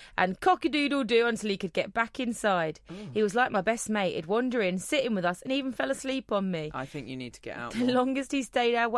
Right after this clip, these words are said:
Speaker 1: out was for four hours. When he sat on my, oh, the longest he stayed in for, sorry, was four hours. When he sat on my lap watching the telly. These two are on their honeymoon.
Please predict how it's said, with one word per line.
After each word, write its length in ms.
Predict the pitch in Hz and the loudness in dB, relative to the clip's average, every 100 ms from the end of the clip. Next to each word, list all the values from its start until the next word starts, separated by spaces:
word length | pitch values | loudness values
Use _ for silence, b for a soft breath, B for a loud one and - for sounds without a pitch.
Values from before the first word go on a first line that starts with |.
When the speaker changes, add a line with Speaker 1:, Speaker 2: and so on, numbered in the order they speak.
| - | 0
Speaker 1:
out 220 | 226 208 | 0 0
was 140 | 165 | -2
for 140 | - 185 | -4 -8
four 400 | - 208 208 202 | -4 0 2 2
hours. 400 | 180 170 160 - B B B | 2 0 -2 -8 B B B
When 120 | 185 | 0
he 80 | 196 | 0
sat 260 | - 214 | 2 0
on 100 | - | 2
my, 260 | 220 220 214 - | 0 0 -2 0
oh, 100 | 220 | 0
the 80 | |
longest 220 | 226 240 233 | 0 0 -4
he 80 | |
stayed 260 | 214 214 190 | -4 0 0
in 200 | 202 214 | 0 -2
for, 180 | - 165 | -2 -6
sorry, 200 | - 160 | -4 -6
was 120 | 165 | -6
four 220 | - 180 170 | -4 -2 0
hours. 160 | 160 - B B | -2 -8 B B
When 140 | 220 | 0
he 60 | 220 | 0
sat 360 | - 269 - | -2 -4 -4
on 100 | - | -4
my 120 | 285 285 | -2 0
lap 220 | 233 - | 2 2
watching 400 | 202 - 220 214 | 0 -2 -4 -4
the 80 | 208 | -6
telly. 340 | - 208 160 B B | -4 -2 -4 B B
These 180 | - 339 | 0 0
two 160 | - 320 | 2 2
are 60 | |
on 80 | 277 | 2
their 120 | 254 | 2
honeymoon. 640 | 233 254 240 202 165 156 | 0 -2 -2 -2 -2 -6